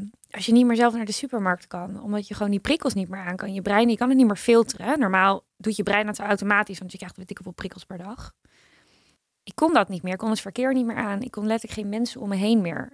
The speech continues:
eh, verdragen of een normaal gesprek voeren. Ja, dan kan je niet meer goed functioneren.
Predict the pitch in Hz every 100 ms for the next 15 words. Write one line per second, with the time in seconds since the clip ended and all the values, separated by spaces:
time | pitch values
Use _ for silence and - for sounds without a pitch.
0 | 285 202 190 180 - 190 180 - 208 208
1 | 202 196 - - - - 202 208 214 214
2 | _ _ _ _ _ _ _ _ _ _
3 | _ _ _ _ _ _ _ - - _
4 | - 170 156 185 190 196 180 185 196 -
5 | 190 180 175 170 190